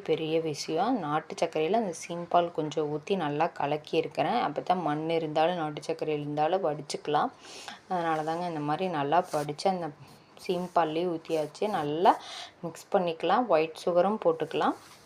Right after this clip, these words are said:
இதுக்கு நாட்டு சர்க்கரை போட்டாலும் நல்லா டேஸ்ட்டாக இருக்கும். சர்க்கரை நல்லா இனிப்பா போட்டுக்கோங்க. அப்போ தான் நல்லா இனிப்பா டேஸ்ட்டாக இருக்கும். பெப்பர் நாலஞ்சு எடுத்துக்கலாம். ரெண்டு ஏலக்காய் மணத்துக்காக.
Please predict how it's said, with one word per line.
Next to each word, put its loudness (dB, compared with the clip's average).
இதுக்கு -2
நாட்டு -2
சர்க்கரை 2
போட்டாலும் 0
நல்லா 2
டேஸ்ட்டாக 0
இருக்கும். -2
சர்க்கரை 4
நல்லா 0
இனிப்பா 0
போட்டுக்கோங்க. -2
அப்போ -2
தான் -4
நல்லா -2
இனிப்பா 0
டேஸ்ட்டாக 0
இருக்கும். 2
பெப்பர் 6
நாலஞ்சு 0
எடுத்துக்கலாம். 0
ரெண்டு 0
ஏலக்காய் 4
மணத்துக்காக. 2